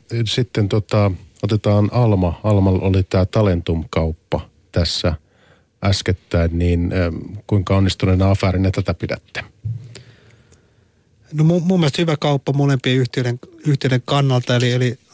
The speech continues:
Speaker 2: Talentum kuitenkin on <clears throat> suhteellisen pieni yhtiö ja, ja tehnyt kans kohtuullista tulosta viime vuosina, mutta tehnyt se pääasiassa kulu-, kulusopeutuksella ja, ja, ja oletus on ollut, että, että he kyllä tarvii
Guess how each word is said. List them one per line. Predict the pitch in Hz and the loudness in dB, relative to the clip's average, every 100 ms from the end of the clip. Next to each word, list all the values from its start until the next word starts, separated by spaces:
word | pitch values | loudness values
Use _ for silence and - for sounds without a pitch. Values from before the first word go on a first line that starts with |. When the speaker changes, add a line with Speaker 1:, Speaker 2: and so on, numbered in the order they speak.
| - - _ | -20 -20 _
Speaker 2:
Talentum | 151 156 139 139 135 | -2 0 0 -2 0
kuitenkin | 147 143 127 139 | 0 0 0 0
on | 135 127 - _ _ | 0 0 -6 _ _
<clears throat> | 117 117 | 0 0
suhteellisen | 117 151 143 135 131 | 2 0 2 0 0
pieni | 120 151 147 135 | 0 0 2 2
yhtiö | 135 117 - 127 | 2 0 -4 -4
ja, | 123 123 117 _ _ _ _ _ _ _ - | -2 -2 -6 _ _ _ _ _ _ _ -14
ja | - - | -10 -2
tehnyt | 131 127 | 0 0
kans | - 123 - - _ _ - - - - - - _ _ _ - | 0 -2 -4 -10 _ _ -20 -20 -20 -20 -20 -20 _ _ _ -8
kohtuullista | - 175 - 160 156 | -2 0 0 0 0
tulosta | 143 156 139 151 | 0 0 0 0
viime | 156 151 143 | 0 2 2
vuosina, | 143 131 139 | 0 0 0
mutta | 139 135 | 2 0
tehnyt | - 139 143 | 0 0 0
se | 156 | -2
pääasiassa | - 151 139 135 143 | -2 0 0 -2 -4
kulu-, | 156 156 139 135 | 0 0 0 -2
kulusopeutuksella | 156 147 135 147 135 139 123 120 - 123 123 | -2 0 2 0 0 -2 -2 -4 -2 0 0
ja, | 123 120 | 0 -2
ja, | 135 123 123 131 - | -6 -6 -8 -14 -6
ja | 131 120 110 _ _ _ - _ | -2 -2 -4 _ _ _ -20 _
oletus | - 139 135 135 | -2 0 0 0
on | 160 | 0
ollut, | 151 139 127 | 2 2 2
että, | 120 - 123 120 123 | -2 -2 -4 -4 -8
että | 123 120 | -6 -2
he | 127 | 0
kyllä | 123 131 | 0 -2
tarvii | 143 135 120 117 | 0 0 2 0